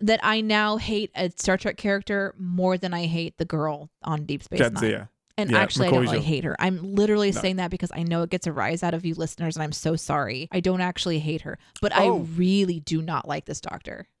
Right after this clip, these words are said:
Speaker 2: You think not liking Jadzia will get a rise? Wait until it gets out that you don't like McCoy. Leonard Bones McCoy.
Speaker 1: Let me, let me just go on record. Clip this. Fuck McCoy. There we go.
Speaker 2: He is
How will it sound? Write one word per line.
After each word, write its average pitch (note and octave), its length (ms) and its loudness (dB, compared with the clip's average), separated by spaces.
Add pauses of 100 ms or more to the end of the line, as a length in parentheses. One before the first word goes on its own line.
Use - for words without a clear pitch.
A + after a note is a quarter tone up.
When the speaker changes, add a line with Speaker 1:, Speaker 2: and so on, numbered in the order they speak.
(140)
Speaker 2:
You F3+ 200 2
think A#3 200 0
not G3+ 160 2
liking F3 480 2
Jadzia F3 520 2
will C#3+ 120 0
get C3+ 160 4
a C3 60 2
rise? A#2+ 420 0
Wait G3 240 2
until G3+ 320 0
it F#3+ 80 -4
gets F3 220 2
out F3 160 0
that E3 180 2
you E3+ 100 2
don't F3+ 380 2
like D#3 440 2
McCoy. C#3 960 2 (560)
Leonard D#3+ 560 0
Bones D3 560 2
McCoy. A#2+ 800 0 (260)
Speaker 1:
Let A3+ 220 2
me, A#3+ 120 -8 (120)
let G#3 160 2
me A#3 80 2
just B3 120 -6
go C4 80 2
on A#3 120 2
record. G3 420 0 (220)
Clip - 220 -2
this. F3 380 -4 (220)
Fuck - 320 0
McCoy. E3+ 400 -2 (480)
There D#3+ 120 -8
we D#3+ 100 -2
go. - 80 -4 (460)
Speaker 2:
He C4+ 500 2
is A3+ 260 0